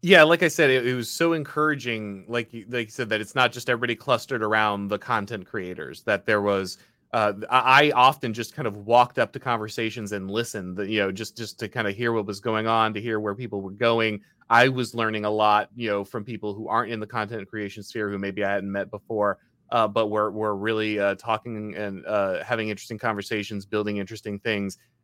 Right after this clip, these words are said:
And so, uh, that, that was an aspect, like I said, I, I, uh, Charlemagne, I agree with you. That's just really great. It's how, how much those relationships had already been built, how many people who were outside of any kind of, uh, you know, content creation or forward-facing stuff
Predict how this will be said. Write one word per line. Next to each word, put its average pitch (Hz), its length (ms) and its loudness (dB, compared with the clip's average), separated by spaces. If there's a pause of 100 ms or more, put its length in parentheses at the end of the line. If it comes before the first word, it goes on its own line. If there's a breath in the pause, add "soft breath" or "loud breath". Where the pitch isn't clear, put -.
And 110 160 0
so, 104 260 2
uh, 98 200 4
that, 113 240 6
that 123 120 10
was 117 120 2
an 113 80 2
aspect, 104 420 2
like 101 140 -2
I - 20 -14
said, 98 160 -2
I, 104 120 4 (760)
I, 113 40 -8
uh, 98 280 0
Charlemagne, 101 400 0
I 101 80 2
agree 104 240 0
with 98 140 -4
you. 95 120 -6
That's 92 220 -8
just - 240 -16
really 107 160 -2
great. 98 240 -4
It's 92 120 -10
how, 98 320 0 (280)
how 139 140 4
much 127 240 2
those 110 180 -2
relationships 110 600 -2
had 110 100 0
already 104 220 2
been 98 340 -4 (160)
built, 107 240 2
how 123 160 0
many 110 320 -4 (280 soft breath)
people 131 280 -2
who 120 100 -4
were 110 220 -2
outside 110 480 0
of 104 100 -2
any 101 160 -4
kind 107 240 -6
of, 98 240 -2
uh, 95 260 -4
you 101 200 -8
know, 92 80 -6
content 110 420 -4
creation 104 320 -6
or 98 80 -6
forward-facing 104 520 -4
stuff 101 240 -4